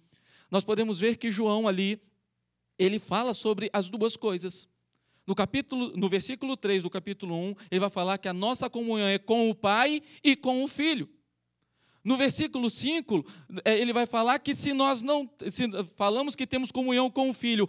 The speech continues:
mas andamos em trevas, somos mentirosos. E depois, no versículo seis, se eu não me engano, ou verso sete, ele vai falar que se nós somos unidos com Cristo,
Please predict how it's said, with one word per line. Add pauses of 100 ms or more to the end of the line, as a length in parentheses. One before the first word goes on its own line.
(120)
mas
andamos
em
trevas, (760)
somos
mentirosos. (600)
E
depois,
no
versículo
seis,
se
eu
não
me
engano,
ou
verso
sete, (220)
ele
vai
falar
que
se
nós
somos
unidos
com
Cristo,